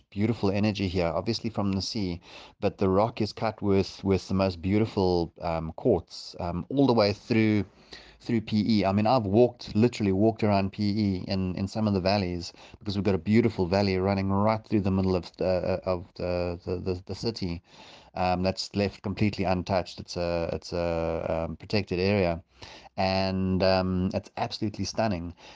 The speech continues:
And I mean, I've actually walked and picked up crystals, beautifully formed crystals, um, just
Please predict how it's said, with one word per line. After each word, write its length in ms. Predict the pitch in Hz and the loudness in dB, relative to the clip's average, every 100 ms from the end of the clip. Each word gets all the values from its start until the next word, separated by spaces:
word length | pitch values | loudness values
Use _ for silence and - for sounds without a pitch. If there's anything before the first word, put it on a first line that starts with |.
| - | -2
And 80 | 101 | 0
I 60 | |
mean, 100 | 107 | 2
I've 100 | 107 | 2
actually 280 | 123 - 117 | 0 0 0
walked 320 | 95 104 - | 2 2 0
and 180 | 101 95 | -4 -4
picked 240 | 123 - | -6 -6
up 220 | - 104 - | -6 -4 -2
crystals, 500 | 135 - - 104 - | -4 -2 -4 -4 0
beautifully 480 | 117 131 123 104 | 2 2 2 -2
formed 380 | 101 107 95 87 | 0 0 0 0
crystals, 600 | 113 113 - 85 82 - - | 0 -2 -2 -4 -4 -8 -6
um, 460 | 92 90 87 87 92 | -2 -2 -2 -6 -8
just 180 | 117 | -8